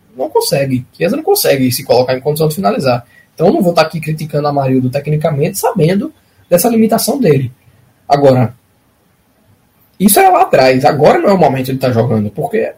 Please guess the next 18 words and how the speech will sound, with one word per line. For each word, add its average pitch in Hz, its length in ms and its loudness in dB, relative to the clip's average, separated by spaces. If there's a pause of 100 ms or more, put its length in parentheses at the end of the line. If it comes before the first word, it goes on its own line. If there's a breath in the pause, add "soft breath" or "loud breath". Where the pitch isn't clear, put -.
o 175 80 -2
Náutico 165 300 0
não 294 120 -2
vai 143 160 2
ficar 139 200 -2
com 139 100 -2
Amarildo 131 300 0
pra 131 100 0
dois 127 160 0
mil 127 80 2
e 127 40 0
vinte 135 180 -6
e - 60 -18
três 151 280 -2
e 285 100 2
Júlio 156 280 2
vai 170 100 4
ficar - 480 -4